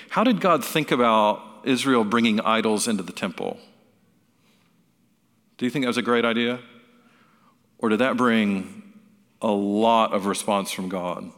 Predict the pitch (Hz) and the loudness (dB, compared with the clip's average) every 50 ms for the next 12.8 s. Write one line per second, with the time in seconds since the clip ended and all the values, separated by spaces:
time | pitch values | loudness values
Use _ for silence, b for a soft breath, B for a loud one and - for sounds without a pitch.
0 | _ _ _ _ _ - 104 101 110 113 113 117 117 113 110 110 - 123 - - | _ _ _ _ _ -4 -2 0 2 4 4 4 4 2 0 -2 -6 -8 -2 -2
1 | 120 101 98 - - 104 98 92 85 80 85 82 - - - 107 95 92 92 90 | 0 0 0 -2 -2 -4 -4 -2 -4 -4 -6 -8 -10 -10 -8 -8 -8 -6 -4 -4
2 | 90 85 85 - - - - - - - 110 104 104 104 107 110 110 104 - - | -4 -4 -6 -8 -10 -14 -20 -20 -8 -6 -4 -2 2 2 4 4 4 2 0 -2
3 | 101 101 - - - - 98 90 - 104 107 104 107 104 101 B B B B B | -4 -4 -4 -6 -8 -10 -10 -12 -12 -12 -10 -8 -8 -8 -10 B B B B B
4 | B B 131 117 185 214 127 - - 131 - - 135 110 - - - - 143 143 | B B -4 -2 -2 -2 -2 -2 -2 0 2 2 2 0 0 -4 -2 -2 -2 -2
5 | 165 151 131 113 107 104 98 98 98 - B B B B B - - - 135 135 | 0 0 0 0 2 0 0 -2 -2 -6 B B B B B -10 -2 0 2 2
6 | 131 127 120 110 - - 117 120 123 113 107 110 101 95 87 80 82 80 - - | 4 4 2 2 0 -2 -2 -2 0 2 2 2 2 2 0 -2 -6 -8 -12 -14
7 | - - - b b b b b b b b _ _ 107 - - 127 110 - 113 | -20 -20 -20 b b b b b b b b _ _ -12 -4 -4 -4 -2 0 -2
8 | 101 95 98 90 98 92 92 82 - - - 50 50 50 - - - - _ _ | -2 -2 -4 -4 -4 -6 -6 -8 -8 -10 -10 -10 -10 -10 -12 -14 -18 -20 _ _
9 | _ _ _ _ _ _ _ _ _ _ _ _ _ _ _ _ _ _ _ _ | _ _ _ _ _ _ _ _ _ _ _ _ _ _ _ _ _ _ _ _
10 | _ b b b b b b b b b b b b b b b 135 120 - 220 | _ b b b b b b b b b b b b b b b -2 2 4 4
11 | 240 226 214 156 120 - - 151 170 185 160 139 123 113 107 - - 165 165 147 | 4 4 4 2 2 2 2 2 2 4 4 4 2 2 0 0 0 2 2 4
12 | 120 117 104 104 - - - - 110 104 101 - 101 92 - | 4 2 2 0 -2 -4 -4 0 0 0 0 -2 -4 -10 -10